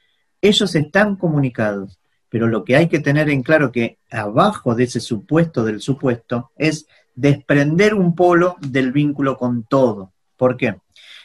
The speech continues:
Porque si nosotros aprovechamos la pandemia, esta, este gran desafío que nos genera dar respuestas en conjunto, podemos pensar que, lo, que un acto voluntario, un acto de solidaridad,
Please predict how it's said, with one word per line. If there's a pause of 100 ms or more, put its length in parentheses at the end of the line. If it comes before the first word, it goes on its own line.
(120)
Porque
si
nosotros
aprovechamos
la
pandemia, (380)
esta, (160)
este
gran
desafío (240)
que
nos
genera
dar
respuestas
en
conjunto, (440)
podemos
pensar
que,
lo,
que (100)
un
acto (300)
voluntario,
un
acto
de
solidaridad,